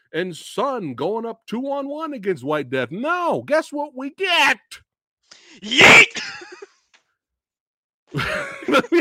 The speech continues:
Speaker 1: have a flashback to the origin of the water bottle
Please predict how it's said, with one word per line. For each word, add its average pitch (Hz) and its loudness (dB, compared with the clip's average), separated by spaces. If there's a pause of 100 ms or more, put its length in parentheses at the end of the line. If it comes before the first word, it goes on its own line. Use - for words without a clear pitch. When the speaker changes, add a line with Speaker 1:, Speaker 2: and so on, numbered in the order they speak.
Speaker 1:
have 311 2
a 262 2
flashback 294 0 (560)
to 262 0
the 247 4
origin 392 2 (120)
of 330 2
the 359 0
water 339 2
bottle 160 -2